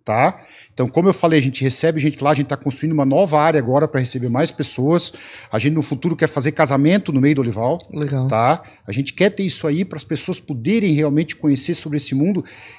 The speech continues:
Speaker 1: E a coisa só vai dar certo se essas coisas se complementarem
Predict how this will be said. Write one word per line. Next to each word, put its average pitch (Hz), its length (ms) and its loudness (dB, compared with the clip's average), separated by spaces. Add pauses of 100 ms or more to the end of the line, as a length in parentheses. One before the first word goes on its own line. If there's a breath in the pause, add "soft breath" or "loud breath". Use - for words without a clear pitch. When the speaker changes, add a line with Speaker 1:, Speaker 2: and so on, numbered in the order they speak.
Speaker 1:
E 170 280 2
a 165 60 6
coisa 220 300 0
só - 180 0
vai 180 200 2
dar 214 100 4
certo 226 300 2
se - 60 -4
essas 202 140 -4
coisas 220 240 -2
se - 120 -2
complementarem 185 760 0